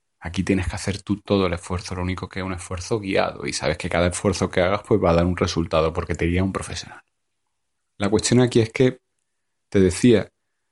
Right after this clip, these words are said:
lo he dicho hace un par de minutos y me he ido por la rama. Imagínate lo difícil que sería trabajar con una persona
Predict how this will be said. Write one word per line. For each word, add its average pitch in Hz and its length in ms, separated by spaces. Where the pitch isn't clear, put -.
lo 95 140
he 117 40
dicho 123 220
hace - 100
un 98 80
par 90 120
de 90 80
minutos 95 380
y 87 60
me 87 80
he 87 40
ido 87 140
por 87 140
la 80 80
rama. 82 400
Imagínate 92 720
lo 87 480
difícil 95 380
que 98 120
sería 95 220
trabajar 98 340
con 95 80
una 95 160
persona 92 680